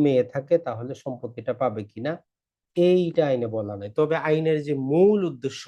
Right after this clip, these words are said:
বা স্পিরিট যদি আমরা দেখি, আইনের মূল উদ্দেশ্য বা স্পিরিটটাও দ্বিধা বিভক্ত। কারণ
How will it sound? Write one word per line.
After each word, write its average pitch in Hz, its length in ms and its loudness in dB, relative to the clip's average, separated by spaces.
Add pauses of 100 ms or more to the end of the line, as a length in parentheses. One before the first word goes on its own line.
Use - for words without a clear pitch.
বা 127 60 0 (260)
স্পিরিট 175 400 -8 (140)
যদি 160 160 0 (100)
আমরা 123 180 -2 (100)
দেখি, 120 280 -8 (760)
আইনের 135 420 0
মূল 135 180 0 (100)
উদ্দেশ্য 117 280 -12 (160)
বা 160 80 0 (220)
স্পিরিটটাও 147 720 -2 (240)
দ্বিধা 127 220 -4 (100)
বিভক্ত। 104 380 -10 (600)
কারণ 151 220 2